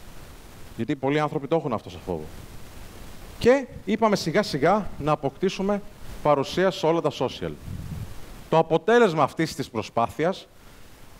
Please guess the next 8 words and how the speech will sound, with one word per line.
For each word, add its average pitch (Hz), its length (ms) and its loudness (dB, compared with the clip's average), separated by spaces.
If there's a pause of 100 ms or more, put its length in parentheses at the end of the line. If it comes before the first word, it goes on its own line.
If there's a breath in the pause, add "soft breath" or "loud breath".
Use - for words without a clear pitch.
(160)
κάποια 214 380 6
χρόνια 151 360 4
μετά, 139 460 2 (600)
είναι 180 180 0
αυτά 180 240 2
που 151 80 -2
βλέπετε 147 460 2 (200)
πίσω. - 220 -4